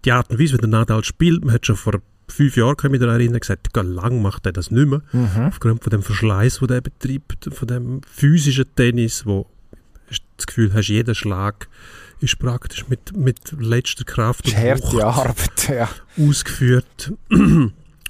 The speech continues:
Speaker 1: Und trotzdem, äh, macht er einfach immer weiter. Ich meine, das, in dem Alter, sagt man immer, in dem Alter ist das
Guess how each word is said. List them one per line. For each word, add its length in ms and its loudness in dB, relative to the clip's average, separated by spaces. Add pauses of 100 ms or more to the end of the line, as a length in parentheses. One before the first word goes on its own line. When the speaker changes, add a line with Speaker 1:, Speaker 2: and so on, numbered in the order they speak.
Speaker 1:
Und 160 0
trotzdem, 600 0
äh, 340 0 (1160)
macht 220 2
er 80 2
einfach 220 0
immer 240 0
weiter. 400 -4 (480)
Ich 60 -14
meine, 200 -4
das, 220 2 (580)
in 60 0
dem 220 2
Alter, 360 0
sagt 240 0
man 100 -4
immer, 160 0
in 80 0
dem 180 0
Alter 440 -2
ist 140 -6
das 240 -10